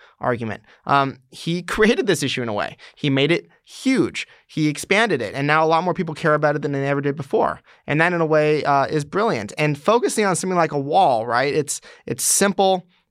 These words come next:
Everyone can understand it, and everybody can know if it exists or not 'cause you have a picture of the thing.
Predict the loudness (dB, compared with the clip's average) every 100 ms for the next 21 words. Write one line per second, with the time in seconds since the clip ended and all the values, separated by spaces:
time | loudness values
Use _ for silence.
0 | _ 2 2 2 0 0 0 0 0 0
1 | 2 2 -2 -8 _ -4 0 2 2 0
2 | 0 2 4 4 4 0 -4 0 0 0
3 | 0 0 0 0 -2 -2 -2 -4 -2 -2
4 | -2 -4 -6